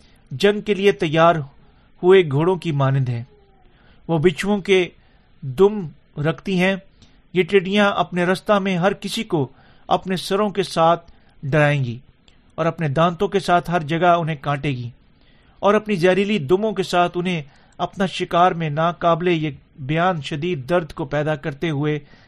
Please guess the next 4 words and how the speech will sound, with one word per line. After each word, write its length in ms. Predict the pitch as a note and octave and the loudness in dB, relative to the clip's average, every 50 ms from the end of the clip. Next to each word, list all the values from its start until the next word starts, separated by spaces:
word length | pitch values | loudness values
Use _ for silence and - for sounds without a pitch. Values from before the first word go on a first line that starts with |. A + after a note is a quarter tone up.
| _ _ - | _ _ -10
ڈنگ 340 | C#3+ B2+ E3+ E3+ F3 E3+ D#3 | -6 -2 0 0 0 -2 -2
ماریں 340 | D3 C#3+ C3+ C3 C3 B2 | -2 0 0 0 -2 -4
گی۔ 140 | A#2 A2 A#2+ - _ _ _ _ _ _ _ _ _ _ _ _ _ _ _ _ _ _ _ _ _ _ _ _ _ _ _ _ _ _ _ _ _ _ | -6 -10 -14 -18 _ _ _ _ _ _ _ _ _ _ _ _ _ _ _ _ _ _ _ _ _ _ _ _ _ _ _ _ _ _ _ _ _ _
ایک 300 | - E3+ F3 F#3 E3+ - | -2 0 0 0 -2 -4